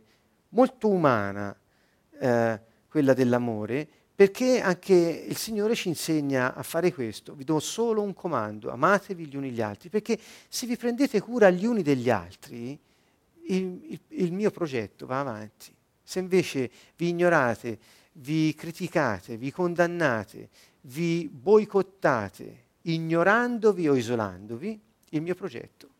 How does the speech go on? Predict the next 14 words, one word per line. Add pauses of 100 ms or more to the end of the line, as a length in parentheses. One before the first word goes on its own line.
(500)
eh, (880)
dovrà
trovare
altri
sbocchi. (720)
Il
compito
della
Chiesa
è
proprio
questo,
dare
testimonianza